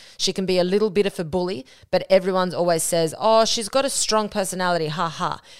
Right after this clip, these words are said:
When I think ordinarily, most people would say, "Oh, that's a little harsh." Okay, so good on you for wanting to work on this relationship with her. She's, of course, you know, if things work out with you and your partner, she's gonna be family for the rest of your life. But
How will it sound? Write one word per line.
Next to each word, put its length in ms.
When 160
I 60
think 320
ordinarily, 720
most 320
people 320
would 160
say, 360
"Oh, 320
that's 200
a 60
little 220
harsh." 360
Okay, 320
so 280
good 200
on 160
you 80
for 160
wanting 280
to 300
work 240
on 80
this 160
relationship 500
with 140
her. 300
She's, 380
of 160
course, 260
you 40
know, 100
if 160
things 200
work 160
out 80
with 140
you 80
and 80
your 80
partner, 280
she's 240
gonna 160
be 60
family 420
for 120
the 80
rest 180
of 80
your 120
life. 220
But 200